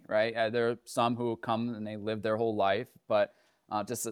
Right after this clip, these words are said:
as the example that I referred to, right? Someone who just died in a, a car accident. Um, it just seems sudden. You know, if I woke up this morning, I wouldn't think, "Oh, tonight, I, this is it. This is my last day." Um, I,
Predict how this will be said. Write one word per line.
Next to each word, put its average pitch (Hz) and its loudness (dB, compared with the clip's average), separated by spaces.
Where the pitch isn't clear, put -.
as 110 -2
the 107 -4
example 110 -4
that 104 4
I 123 8
referred 107 2
to, 110 -4
right? 110 2
Someone 110 -6
who 110 -6
just 110 -8
died 104 2
in 104 -4
a, 98 -6
a 90 -14
car 131 2
accident. 95 -2
Um, 101 0
it 120 -2
just 113 -6
seems 120 -2
sudden. 160 4
You 95 -8
know, 117 0
if 120 2
I 127 4
woke 143 2
up 131 0
this 127 -6
morning, 135 0
I 120 2
wouldn't 123 -6
think, 131 -6
"Oh, 139 4
tonight, 127 0
I, 113 2
this 117 -4
is 110 -6
it. 120 2
This 110 -4
is 104 -6
my 107 -2
last 101 -2
day." 104 -2
Um, 107 0
I, 143 -2